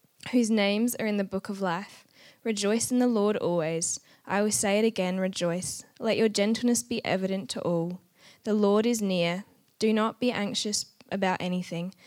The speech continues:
but in every situation, by prayer and petition, with thanksgiving, present your requests to God. And the peace of God, which transcends all understanding, will guard your heart and your mind in Christ Jesus.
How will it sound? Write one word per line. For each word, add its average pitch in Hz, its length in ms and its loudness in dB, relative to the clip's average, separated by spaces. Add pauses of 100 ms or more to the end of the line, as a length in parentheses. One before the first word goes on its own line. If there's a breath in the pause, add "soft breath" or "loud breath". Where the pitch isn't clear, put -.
(220 loud breath)
but 143 80 2
in 208 180 0
every 208 300 2
situation, 185 840 0
by 180 160 -2
prayer 202 500 0
and 214 180 -6
petition, 190 540 -4 (340 soft breath)
with 208 120 -4
thanksgiving, 220 880 0 (180)
present 202 400 0
your 220 300 -2 (100)
requests 202 480 -4
to 214 80 -4
God. 175 280 -8 (640 soft breath)
And 214 160 2
the 202 60 2
peace 220 380 0
of 247 140 -4
God, 185 280 2
which - 240 -6
transcends 202 560 -2
all 202 240 0
understanding, 196 680 -2
will 190 100 -4
guard 196 320 -2
your 214 120 -2
heart 180 440 -6
and 196 140 -8
your 196 100 -4
mind 180 480 -6
in 196 160 -10
Christ - 420 -8
Jesus. - 500 -12